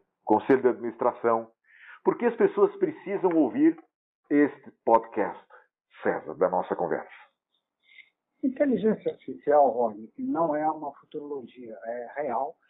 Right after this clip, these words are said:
Speaker 2: está impactando e vai impactar muito as organizações. A sociedade como um todo, as profissões, as carreiras, a maneira de se fazer negócio. E a velocidade com que ela está se permeando por toda a sociedade é muito grande.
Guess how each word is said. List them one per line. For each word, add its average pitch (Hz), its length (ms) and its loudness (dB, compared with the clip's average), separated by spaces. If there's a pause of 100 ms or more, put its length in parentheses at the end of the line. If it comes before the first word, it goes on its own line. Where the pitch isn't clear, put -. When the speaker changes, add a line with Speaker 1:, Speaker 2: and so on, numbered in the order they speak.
(160)
Speaker 2:
está 135 420 -6
impactando 135 640 -4
e 160 40 -6
vai 151 200 -2
impactar 135 680 -4 (360)
muito 156 560 -8
as 120 140 -8
organizações. 113 960 -10
A 175 80 -2
sociedade 160 560 4
como 131 180 -8
um - 60 -14
todo, 180 360 -8
as - 120 -12
profissões, 139 640 -6
as 98 100 -18
carreiras, 135 640 -6 (460)
a 110 280 -14 (120)
maneira 131 480 0
de 117 60 -16
se - 120 -18
fazer 110 380 -10
negócio. 107 440 -14 (800)
E 160 60 2
a - 20 6
velocidade 202 640 -6
com 160 160 -10
que - 100 -4
ela 139 140 0
está 127 320 -10
se - 140 -20
permeando 147 840 -2 (680)
por - 200 -16
toda 185 240 -8
a - 60 -8
sociedade 131 600 -6
é 151 40 -4
muito 143 260 -8
grande. 120 420 -8